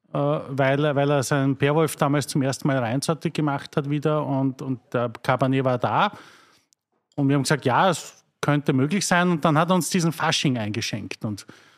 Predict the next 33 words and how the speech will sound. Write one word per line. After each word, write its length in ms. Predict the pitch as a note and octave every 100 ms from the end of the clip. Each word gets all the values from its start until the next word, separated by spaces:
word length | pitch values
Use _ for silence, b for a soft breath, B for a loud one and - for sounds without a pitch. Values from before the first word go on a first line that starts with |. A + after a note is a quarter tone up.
| b
dann 100 | A#2+
gesagt, 180 | G#2 B2+
„Na, 120 | C3+
aber 160 | D3+ E3
das 240 | F3+ -
wäre 160 | D#3+ F3
jetzt 120 | E3+
eigentlich 340 | D#3+ D#3+ E3 -
so 140 | F3
das, 200 | D#3+ D3+
was 120 | D#3
uns 180 | D#3 D3
wirklich 280 | E3 D3+ C3
schmecken, 480 | - G#2 - G#2+ F#2 _ -
äh, 200 | A2+ G#2+ B2 A#2
würde.“ 300 | G#2+ G#2 G2+ - b b b b b _
Und 100 | C#3
wir 100 | D3
waren 160 | E3 A3+
aber 120 | B3
dann 140 | A3
schon 360 | G3+ G3+ G3+ G#3+ - _ _ _ _ _ _ _ _
ziemlich 280 | - A3 G#3
fortgeschritten 800 | - C#3+ - E3+ D3+ D3+ B3 C4+ - - _ _ _ _ _ _ - -
und 140 | D3+
haben 140 | D#3 F3
dann 240 | F#3 D#3
diskutiert, 640 | - - - F#3 E3 G3+ -
ob 220 | F3+ D#3+
wir 100 | F3+
diesen, 460 | D3 F3 D#3 F3+ D#3+
diesen 240 | E3+ D#3+
Fasching 540 | - C#3+ - F#3 F3